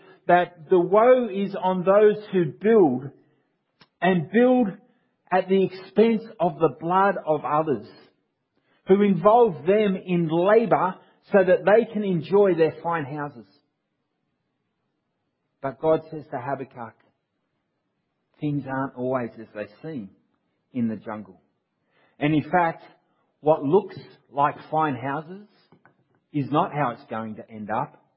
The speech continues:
because what those people have been labouring for isn't those great big houses, but rather their labour has simply been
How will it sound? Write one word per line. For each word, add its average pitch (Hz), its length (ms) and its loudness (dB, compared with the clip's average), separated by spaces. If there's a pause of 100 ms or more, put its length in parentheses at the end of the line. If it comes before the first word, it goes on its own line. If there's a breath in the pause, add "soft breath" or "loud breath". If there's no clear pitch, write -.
(580)
because 165 340 0
what 208 180 2
those 190 220 2 (100)
people 185 380 0
have 120 100 -8
been 139 160 2
labouring 175 520 0 (100)
for 214 380 0 (840)
isn't 202 300 0
those 151 320 0
great 165 260 2
big 135 180 -6
houses, 120 580 -6 (840)
but 147 200 2
rather 185 520 0 (580)
their 165 260 0
labour 143 500 0 (640)
has 147 180 -2 (100)
simply 185 320 -6
been 123 520 -6